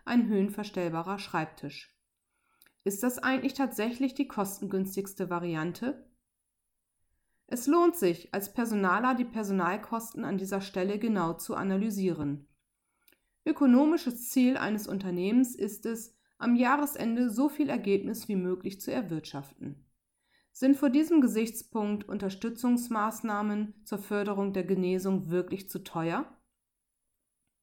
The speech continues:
Ein Autohändler in Göteborg hatte hohe Fehlzeitenkosten.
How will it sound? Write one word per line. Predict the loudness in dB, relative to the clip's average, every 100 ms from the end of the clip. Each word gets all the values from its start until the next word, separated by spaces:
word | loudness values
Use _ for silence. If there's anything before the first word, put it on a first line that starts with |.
| _ _ _ _ -2
Ein | 0 2
Autohändler | 2 2 0 0 -2 0
in | 0
Göteborg | 0 0 -2 -2 -2 -2 -4
hatte | -6 -6 -8
hohe | -4 -2 -2
Fehlzeitenkosten. | -4 -4 -6 -8 -8 -10 -12 -12 -10 -12 -12